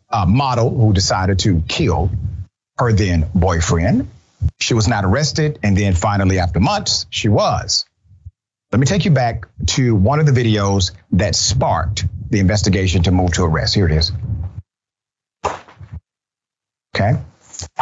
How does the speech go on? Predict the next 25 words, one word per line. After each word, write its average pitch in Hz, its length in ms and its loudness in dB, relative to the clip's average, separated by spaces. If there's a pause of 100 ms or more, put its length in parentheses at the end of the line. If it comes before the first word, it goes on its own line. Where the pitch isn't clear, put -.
(340)
This 170 240 0
came 139 340 2
out, 107 320 -2
obviously, 104 600 0
after 92 640 0 (800)
the 107 100 0
killing, 95 380 0
where 104 180 -2
she 110 240 -2
claimed 98 320 0
it 85 40 -2
was 82 120 0
self-defense, - 800 -2 (120)
that 85 120 0
she 92 220 0
was 80 560 0
not 95 220 0
violent 101 460 2
against 90 460 0 (340)
her 113 160 0
mate. 95 440 0 (960)
Clear 127 340 -2
evidence, 92 680 0 (840)
the 110 80 0
history 87 680 0